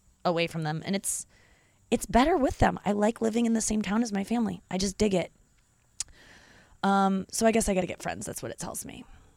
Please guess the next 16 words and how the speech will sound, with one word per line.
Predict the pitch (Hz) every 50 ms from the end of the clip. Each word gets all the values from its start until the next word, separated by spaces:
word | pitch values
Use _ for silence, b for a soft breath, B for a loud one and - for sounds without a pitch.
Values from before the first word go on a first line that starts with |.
| b b b b _ _ _ _ _ _ - -
I | -
just | 165 165 - -
gotta | - -
get | - - - -
friends. | - 196 - - 185 -
There | 185 190
was | 185 170
a | 180 165
really | 165 165 165 165
sad | 165 - 160 160 160 -
moment | 160 160 160 160 165 160 170 - _ _ -
<laughs> | _ _ -
that | - - - - - 165 - - - - - - _ _ _ B B B B B B B B B B B B B
I'm | - 175
even | 175 151 143 175
re-, | 170 180 165 160